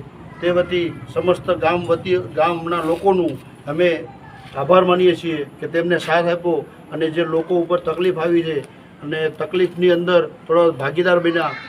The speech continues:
અને લોકોની તકલીફ દૂર કરવા માટે જે જરિયો બને છે, તે વ-, તે વતી જમિયતનો અને સમસ્ત પડાણા ગામનો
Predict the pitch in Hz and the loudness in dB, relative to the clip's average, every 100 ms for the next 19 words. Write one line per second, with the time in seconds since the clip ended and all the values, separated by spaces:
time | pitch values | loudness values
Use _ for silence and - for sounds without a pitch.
0 | - 151 156 165 165 175 175 156 156 175 | -10 -6 -2 -2 -2 -2 -2 -4 -6 -6
1 | 160 170 165 175 170 170 156 170 170 - | -4 -4 -2 -4 -2 -4 -6 -4 -6 -8
2 | - - - - - 165 127 160 196 185 | -16 -20 -20 -20 -20 -18 -10 -2 0 2
3 | 185 170 151 139 - - 170 175 175 175 | 2 0 -2 -6 -8 -14 -6 -2 -2 -4
4 | - 180 185 180 180 170 170 175 135 - | -10 -6 -6 -6 -4 -4 -2 -6 -6 -10
5 | - - - 147 175 180 175 190 190 170 | -20 -14 -6 -2 0 0 0 -2 -2 -6
6 | 170 170 175 170 185 165 165 175 170 160 | -6 -2 -2 -2 -2 -2 0 2 0 -2
7 | 165 180 175 147 | -2 0 0 -2